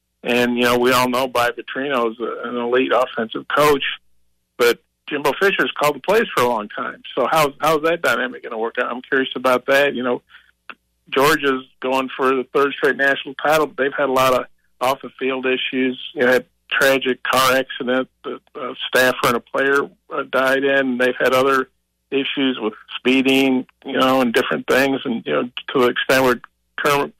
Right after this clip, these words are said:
uh, Kirby Smart kinda got out ahead of it and had a meeting with Georgia media earlier this week, probably said, and so <laughs> when he gets asked about it in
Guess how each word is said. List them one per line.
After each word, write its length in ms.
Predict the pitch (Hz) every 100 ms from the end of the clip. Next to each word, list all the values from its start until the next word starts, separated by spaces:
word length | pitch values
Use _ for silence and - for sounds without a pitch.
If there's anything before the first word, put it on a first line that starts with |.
| - - - _ _ -
uh, 100 | 127
Kirby 320 | - 147 131 -
Smart 360 | 139 147 143 -
kinda 200 | 131 123
got 240 | 127 131
out 180 | 131 120
ahead 240 | 113 139
of 140 | 143 120
it 160 | 127
and 40 | -
had 200 | 135 127
a 60 |
meeting 300 | 123 131 131
with 160 | 123 -
Georgia 340 | 135 147 156 123
media 520 | 131 127 131 127 120 _ _ _ _ -
earlier 400 | 139 165 123 113
this 160 | 117 -
week, 280 | 131 127 -
probably 300 | - 143 143 -
said, 140 | 131
and 220 | 131 127 - _ - -
so 220 | 135 139 -
<laughs> 100 | -
when 100 | 147
he 60 | 139
gets 160 | 127 - 170
asked 200 | - 143
about 340 | - 160 151
it 160 | 139 127
in 160 | 113